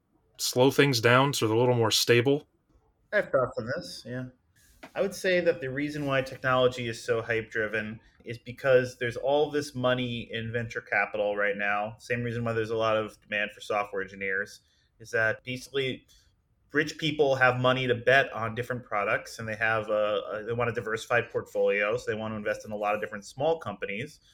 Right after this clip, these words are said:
Speaker 2: because it's very profitable if just one of the small companies gets a lot of money. Uh, but in the, so as all these small companies are competing, you know, companies that are trying to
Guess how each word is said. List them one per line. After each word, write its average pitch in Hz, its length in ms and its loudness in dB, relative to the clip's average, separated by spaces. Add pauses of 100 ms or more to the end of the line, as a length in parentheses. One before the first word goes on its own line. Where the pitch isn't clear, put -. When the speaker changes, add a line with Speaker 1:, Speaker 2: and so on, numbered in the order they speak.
(240)
Speaker 2:
because 120 200 -6
it's 110 100 -14
very 120 180 2
profitable 117 580 2
if 104 160 -6
just 117 240 -8
one 120 220 0
of 117 80 -2
the 113 80 -2
small 110 300 -4
companies 104 540 -10
gets 98 200 -6
a 98 40 -8
lot 98 140 -2
of 127 80 -10
money. 151 340 -4 (480)
Uh, 117 300 2 (220)
but 127 280 0
in 151 180 -2
the, 143 420 4 (200)
so 127 460 2 (380)
as 160 240 6
all 151 120 6
these 139 220 -6
small 147 300 0
companies 135 440 -4
are 123 60 -4
competing, 117 720 -6
you 127 100 -8
know, 110 220 -6 (260)
companies 107 460 -6
that 117 100 0
are 107 80 0
trying 107 400 -2
to 110 300 0